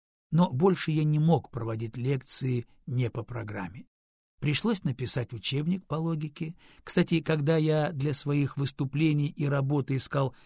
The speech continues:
хороший учебник логики, то нашел только экземпляр за тысяча девятьсот двенадцатый год еще с ятями и ерами. Более новые не произвели на меня никакого впечатления, а тот старый очень понравился. Законы логики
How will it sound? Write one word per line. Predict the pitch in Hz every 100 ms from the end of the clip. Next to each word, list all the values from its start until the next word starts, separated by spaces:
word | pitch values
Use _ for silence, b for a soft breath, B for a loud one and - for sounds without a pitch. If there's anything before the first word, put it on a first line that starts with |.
| b
хороший | - - 151 143 -
учебник | 131 - 156 127 127 120
логики, | 131 175 202 151 - - - _ _ _
то | -
нашел | 156 143 185 165
только | 156 143 147
экземпляр | 127 135 127 143 170 160 b b b b
за | 135 147 143
тысяча | 139 165 -
девятьсот | 135 139 - 143
двенадцатый | 135 135 127 - 131
год | 135 185 -
еще | 147 127 135 120
с | -
ятями | 123 170 - 135 131
и |
ерами. | 131 131 117 104 95 - _ _ -
Более | 127 226 170 156
новые | 156 180 180 156 147 143 127
не | 131 143
произвели | 139 131 120 120 147
на | 156
меня | 131 127 139
никакого | 127 117 - 120 110
впечатления, | - 98 104 - 101 90 92 B B B B
а | 131
тот | 135 170 -
старый | - 180 180
очень | 170 120 - 131
понравился. | 147 143 104 82 80 - - - _ _ _ _ _ _ _ _ -
Законы | 120 156 147 151 135
логики | 123 151 175 185 - 185